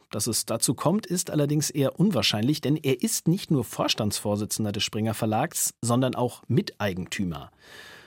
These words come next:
Unter den Anteilseignern verfügt Matthias Döpfner über mehr als vierzig Prozent der Stimmrechte. Mit Spannung wird erwartet, ob und wie sich der U-S-amerikanische Investor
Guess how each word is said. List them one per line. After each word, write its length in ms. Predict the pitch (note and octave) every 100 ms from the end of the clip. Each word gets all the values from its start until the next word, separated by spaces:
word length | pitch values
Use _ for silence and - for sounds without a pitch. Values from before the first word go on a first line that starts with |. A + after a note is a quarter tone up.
| -
Unter 160 | - B2+
den 200 | B2 B2
Anteilseignern 800 | C#3+ - A2+ - - B2 D3+ D3
verfügt 480 | - A#2+ F#3 - -
Matthias 360 | A#2 - A#2 -
Döpfner 480 | C3+ - F3 G3+ G3+ -
über 280 | C#3 B2
mehr 260 | A2 A#2 C#3+
als 200 | B2+ -
vierzig 560 | - - A3 - D#3 -
Prozent 640 | - - B2 A#2 - -
der 80 | A2+
Stimmrechte. 720 | - C#3 A2+ - - - - _ _ _
Mit 140 | -
Spannung 400 | - A2+ B2+ G2+
wird 140 | G#2
erwartet, 580 | A2+ G#2 A2 - B2 - - -
ob 300 | F#3+ - - -
und 200 | B2+ A#2+
wie 100 | D#3
sich 180 | C3 -
der 180 | A2+
U-S-amerikanische 1040 | A2+ - D3+ - B2 A2 G#2+ A2+ A#2 - G#2+
Investor 540 | G#2 A#2 - B2+ G2+